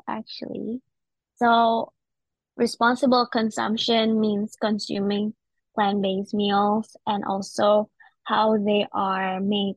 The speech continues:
too. Responsible consumption is actually part of food sustainability.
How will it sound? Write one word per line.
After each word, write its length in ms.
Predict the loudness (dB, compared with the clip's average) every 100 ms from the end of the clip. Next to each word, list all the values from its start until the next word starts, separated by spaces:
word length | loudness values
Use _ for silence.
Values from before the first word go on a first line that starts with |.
| -4
too. 500 | 0 2 2 -2 -6 _ _ _ _ _ _ _ _ 2
Responsible 800 | 2 4 2 4 2 4 4 4
consumption 680 | 0 -2 -2 -4 -2 -2 -2
is 180 | -4 -4
actually 380 | -6 -6 -8 -8
part 180 | -4 -4
of 120 | -4 -6 _
food 180 | -2 -2
sustainability. 1160 | -4 -10 -10 -12 -10 -8 2 4 4 0 -6 -10